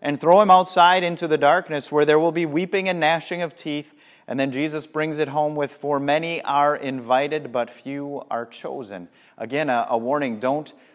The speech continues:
don't put off that invitation and don't think that there's any way that you can get in other than wearing Jesus' robe of righteousness. 'Cause it wasn't that the man hadn't been invited, that last guest wasn't invited to the party. Remember, the invitation went to the ends of the earth, the street corners,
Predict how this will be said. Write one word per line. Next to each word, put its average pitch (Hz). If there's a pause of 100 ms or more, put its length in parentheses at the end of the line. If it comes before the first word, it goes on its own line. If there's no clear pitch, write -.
(140)
don't 143
put 151
off 143
that 127
invitation 127
and 107
don't 123
think 143
that 117
there's 113
any 160
way 143
that 143
you 143
can 131
get 127
in 123 (140)
other 156
than 123
wearing 123 (840)
Jesus' 104
robe 98
of 92
righteousness. 98 (1300)
'Cause 151
it 165
wasn't 185 (240)
that 139
the 143
man 147
hadn't 143
been 135
invited, 113
that 113
last 131
guest 139
wasn't 131
invited 147
to 127
the 107
party. 123
Remember, 143
the 139
invitation 160
went 151
to 147
the 127
ends 151
of 127
the 135
earth, 180
the 110
street 160
corners, 156